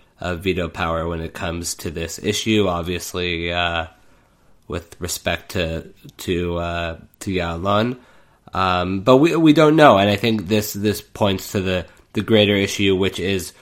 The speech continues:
uh, the strategy that Benny Gantz has adapted, which is really, uh,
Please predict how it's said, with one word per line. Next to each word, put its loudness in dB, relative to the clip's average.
uh, 0
the -4
strategy 2
that 0
Benny 0
Gantz 0
has -8
adapted, -4
which -2
is -2
really, 6
uh, 2